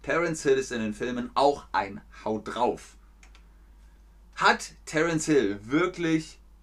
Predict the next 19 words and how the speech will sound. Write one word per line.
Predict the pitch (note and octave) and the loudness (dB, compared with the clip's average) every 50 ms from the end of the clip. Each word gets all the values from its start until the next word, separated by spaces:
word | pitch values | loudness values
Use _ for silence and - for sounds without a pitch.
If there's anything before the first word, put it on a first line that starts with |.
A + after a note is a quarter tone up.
| - - - | -20 -18 -16
blaue | G#2+ G2+ - A#2+ A#2+ C3 C#3 D3 C#3+ C3+ A2+ | -16 -10 -6 -2 0 2 4 4 4 4 6
Augen? | C3+ D3 C#3 C3+ A#2 G#2+ G2 D#2 - - - - - - - - - - - | 6 8 8 6 6 2 -2 -8 -12 -16 -20 -20 -20 -20 -20 -20 -20 -20 -6
Ja, | G#2+ G#2+ D3 D3 C#3 A2 E2 - | 2 6 8 10 10 8 6 2
das | - A#2+ A#2 - | 0 -2 -2 0
sind | - D#3 D#3+ D#3 | 0 0 0 0
seine | - C#3 C3+ C3 B2 - | -2 -4 -4 -4 -4 -2
echten | D#3 E3+ F3 - - D#3+ D#3 | -2 -2 -2 -4 -6 -8 -4
Augen, | - A#2+ C3 C3+ C#3+ E3+ F3+ | 0 2 4 4 2 2 -2
die | D#3+ D3 | -4 -6
sind | B2+ C3 B2+ A2+ | -6 -6 -8 -6
blau. | A2 A2+ G#2+ G2+ A#2 D3 G3+ A3+ - - - - - - - - - - | -2 0 2 2 2 2 -2 -6 -10 -16 -20 -20 -20 -20 -20 -20 -8 -4
Oder | C#3 C#3 C#3 C3+ | -2 0 2 2
nein, | C3 B2+ B2+ B2 B2 C#3 D3+ D3 D3 D#3 D#3 - - - - | 0 2 2 2 2 2 0 -2 -4 -8 -10 -14 -20 -12 -8
es | - A#2 A#2 | -6 -4 -4
sind | - C3+ C3+ B2+ | -4 -4 -6 -4
Kontaktlinsen | - B2 A2+ A2 B2+ C3 B2+ - - - A#2+ A#2+ A#2 A2 A2+ A2 | -4 -4 -4 -2 -2 -2 -2 -2 -6 -8 -8 -8 -6 -6 -4 -4
und | G#2+ G#2+ - - | -4 -4 -2 0
eigentlich | G#2+ A2+ B2 A#2 A#2+ A2+ A2 A2 - - - - | 2 2 2 0 -2 -2 -2 -4 -6 -10 -18 -14
hat | - - G#2 | -12 -12 -12